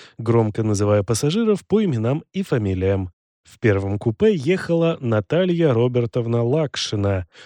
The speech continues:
В четвёртом купе свой паспорт отдал Анатолий Александрович Гаврилко. Во втором купе был сам Дронго,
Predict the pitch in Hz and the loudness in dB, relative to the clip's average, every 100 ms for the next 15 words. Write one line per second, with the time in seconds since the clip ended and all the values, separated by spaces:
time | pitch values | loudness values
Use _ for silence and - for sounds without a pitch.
0 | - - 214 165 151 147 160 151 160 165 | -14 -4 -2 2 2 2 -2 -2 -2 0
1 | 160 143 151 143 151 143 - 147 139 - | 0 0 -2 0 0 -2 -2 -4 -4 -4
2 | - 135 117 127 131 - 113 104 98 156 | 0 0 0 -2 -2 -2 -2 -2 0 0
3 | 165 165 - 120 113 - 123 117 117 117 | 2 0 0 -4 -4 -2 -2 -2 -2 -4
4 | 117 120 113 120 170 123 - 110 101 - | -4 2 2 4 0 0 0 0 0 -4
5 | _ _ 110 107 - 113 220 208 185 - | _ _ 0 0 2 2 2 2 0 2
6 | 190 151 139 147 - 151 143 123 180 147 | 2 4 2 2 0 0 0 0 0 2
7 | 104 107 104 | 2 2 2